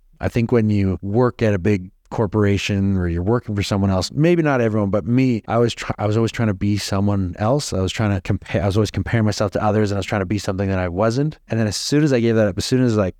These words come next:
I don't care what the boss thinks of me, like, I'm starting my own thing, or I don't care what other people think, I'm my own boss,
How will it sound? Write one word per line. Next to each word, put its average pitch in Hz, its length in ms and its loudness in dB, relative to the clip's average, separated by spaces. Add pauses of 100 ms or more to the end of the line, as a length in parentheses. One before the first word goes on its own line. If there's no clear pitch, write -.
I 110 80 -2
don't 104 140 0
care 95 180 -2
what 90 100 -2
the 82 80 -8
boss 87 300 -2
thinks 87 200 -4
of 90 60 -6
me, 95 100 2
like, 90 140 0
I'm 87 80 -2
starting 95 240 -2
my 90 120 -2
own 90 180 -2
thing, 90 400 -2
or 87 160 -2
I 95 80 0
don't 110 100 2
care 104 140 0
what 98 100 2
other 104 140 2
people 101 280 0
think, 104 280 -2
I'm 95 160 0
my 95 120 0
own 98 200 0
boss, 101 280 0